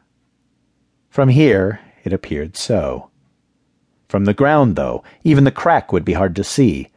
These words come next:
granted you could even look up from there. Will thought about it. He had his sidearm, which was just six shots, and another three shells in the back of his belt.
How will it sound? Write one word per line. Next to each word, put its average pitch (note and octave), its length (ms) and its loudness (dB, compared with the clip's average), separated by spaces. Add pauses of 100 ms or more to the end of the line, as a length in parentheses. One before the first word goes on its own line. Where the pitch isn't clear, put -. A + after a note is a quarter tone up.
(420)
granted G2+ 400 0
you G2 80 0
could G2 180 -4
even F#2+ 280 -2
look G#2+ 260 -2
up - 220 -2
from B1 220 -14
there. B1 380 -14 (1600)
Will C#2+ 160 -8
thought F#2+ 280 -4
about B1 280 -8
it. - 220 -16 (1000)
He - 120 -10
had A2+ 180 0
his F#2+ 120 0
sidearm, F2 720 -2 (540)
which - 180 -6
was F2+ 140 -4
just - 240 -10
six - 260 -10
shots, D2+ 560 -4 (560)
and A2 160 0
another A#2+ 380 2
three A#2+ 260 2
shells G2+ 520 0
in E2 60 -6
the D#2 80 -12
back D2 220 -10
of D2+ 60 -10
his C#2+ 140 -12
belt. F2 420 -2